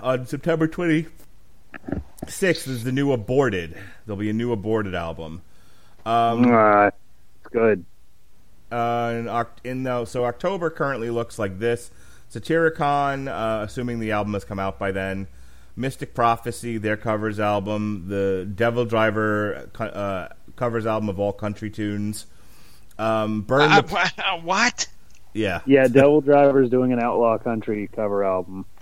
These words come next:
Speaker 3: Oh, boy.
Speaker 1: Um, so that's the seventeenth. The twenty-fourth is Burn the Priest, their covers album, and then we,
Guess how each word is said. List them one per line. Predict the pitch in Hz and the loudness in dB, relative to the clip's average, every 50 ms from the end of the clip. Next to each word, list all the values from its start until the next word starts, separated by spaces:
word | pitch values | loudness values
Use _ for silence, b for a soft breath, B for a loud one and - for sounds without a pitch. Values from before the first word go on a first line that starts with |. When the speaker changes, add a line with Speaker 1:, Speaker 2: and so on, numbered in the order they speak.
| - | -12
Speaker 3:
Oh, | 107 139 143 143 | -10 -10 -10 -8
boy. | 120 131 127 113 95 - - B B B B B B B B B B B B B B B B - | -8 -6 -6 -4 -4 -4 -6 B B B B B B B B B B B B B B B B 0
Speaker 1:
Um, | 104 104 104 107 104 104 104 104 104 | 2 4 4 6 6 4 4 2 0
so | 101 - 113 | -4 -2 2
that's | 120 127 127 - | 2 2 2 2
the | - 113 | -2 -6
seventeenth. | - - 123 110 107 107 107 101 107 101 98 98 98 92 b b b b b b b b - | -2 0 0 0 0 -2 -4 -4 -4 -4 -4 -4 -6 -6 b b b b b b b b -16
The | - | -10
twenty-fourth | - - 147 151 151 156 139 - - 143 143 139 135 - | -4 -2 -2 0 0 -2 -4 -4 -4 -2 -2 -2 -2 -2
is | 131 120 104 | -4 -6 -4
Burn | - - 113 107 107 104 98 | -2 0 0 2 2 0 -2
the | 95 | -4
Priest, | - - 139 147 147 139 139 139 - - - - - | -4 -4 -4 -2 -2 -2 -2 -4 -6 -10 -14 -6 -4
their | 113 113 113 | -2 -2 -2
covers | 110 - 120 113 110 113 110 | -2 -2 -4 -4 -4 -2 0
album, | 117 113 113 113 113 117 113 | 0 0 0 0 -2 -4 -4
and | 110 110 110 | -4 -4 -2
then | 110 107 104 104 | -2 -2 -2 -2
we, | 107 104 104 104 104 | -2 -2 -2 -2 -4